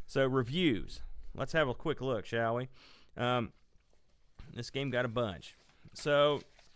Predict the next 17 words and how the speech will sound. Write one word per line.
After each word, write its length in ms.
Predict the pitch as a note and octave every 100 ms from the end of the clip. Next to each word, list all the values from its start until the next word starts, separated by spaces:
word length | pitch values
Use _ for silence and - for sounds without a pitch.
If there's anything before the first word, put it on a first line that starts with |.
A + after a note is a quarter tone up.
| - - - - - - - _ -
um, 300 | B2 B2 A2+ -
I, 200 | C#3 D#3
this 160 | D#3+ G3+
game 260 | C4 C4 C#3+
received 340 | C#3 G#3 D#3
pretty 300 | - G#3 G#3+
positive 640 | - - E3 F3 C#3+ A#2
marks, 600 | A2+ B2 C#3 G2 - - - -
to 60 | A2
be 120 | A2+
honest 300 | A#2 A2 -
with 240 | A2 G#2
you. 160 | A2+ B2 - - - - -
Um, 440 | B2 B2+ B2 B2 - - - - - - -
here, 180 | C#3 C#3+
you 80 | D3+
wanna 180 | C#3